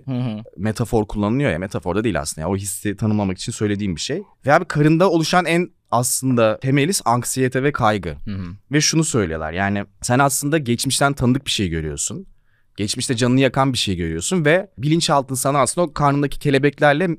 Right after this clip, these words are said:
Speaker 2: mesaj yolluyor. "Tehlike var." diyor.
Speaker 1: Hı hı.
Speaker 2: Ama sen o hissi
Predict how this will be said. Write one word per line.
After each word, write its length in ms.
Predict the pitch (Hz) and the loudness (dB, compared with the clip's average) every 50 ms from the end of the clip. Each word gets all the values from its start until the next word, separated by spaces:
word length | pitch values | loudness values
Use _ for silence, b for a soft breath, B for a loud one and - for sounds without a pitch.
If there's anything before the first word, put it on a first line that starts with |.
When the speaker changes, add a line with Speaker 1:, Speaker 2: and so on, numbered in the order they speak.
| - _ _ _ _ | -6 _ _ _ _
Speaker 2:
mesaj 460 | 113 123 127 127 - 135 127 123 101 | 0 0 2 4 4 4 2 2 0
yolluyor. 240 | 95 87 80 73 73 - | -2 -4 -4 -6 -10 -4
"Tehlike 440 | - 113 104 104 107 - 131 110 | -2 0 0 0 0 0 0 2
var." 260 | 101 90 80 76 76 64 | 2 2 0 0 -4 -10
diyor. 120 | 64 - - - - | -16 -20 -18 -12 -10
Speaker 1:
Hı 60 | 95 | -8
hı. 140 | 95 92 85 78 85 - | -8 -8 -10 -12 -6 -4
Speaker 2:
Ama 180 | - 151 175 170 | -2 0 0 0
sen 180 | - 180 170 | 0 0 0
o 100 | 175 175 | 2 0
hissi 520 | 175 175 160 - - - - 202 208 202 | 0 -2 -2 -4 -2 0 0 0 0 0